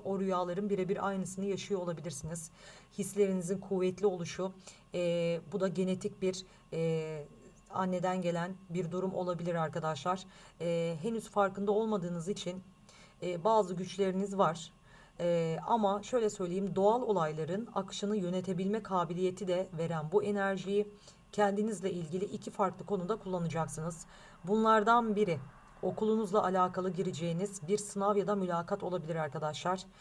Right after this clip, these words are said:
Diğeri ise ilerleyen dönemlerde aklınıza düşen, e, bir kişiye kendinizi tanıtmakla ve onun kalbine girmekle alakalı olduğunu düşünüyorum. Yani bu iki konuda özellikle,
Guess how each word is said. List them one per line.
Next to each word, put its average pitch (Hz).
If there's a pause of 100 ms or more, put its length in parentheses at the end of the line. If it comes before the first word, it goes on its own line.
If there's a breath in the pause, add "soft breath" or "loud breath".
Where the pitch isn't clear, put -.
(400 loud breath)
Diğeri 226
ise 190 (200)
ilerleyen 190
dönemlerde 165 (320 loud breath)
aklınıza 190
düşen, 180 (360 loud breath)
e, 165 (500)
bir 202
kişiye 196
kendinizi 185
tanıtmakla 202
ve 180
onun 202
kalbine 196
girmekle 190
alakalı 175
olduğunu 180
düşünüyorum. 160 (380 loud breath)
Yani 190
bu 220
iki 208
konuda 190
özellikle, 202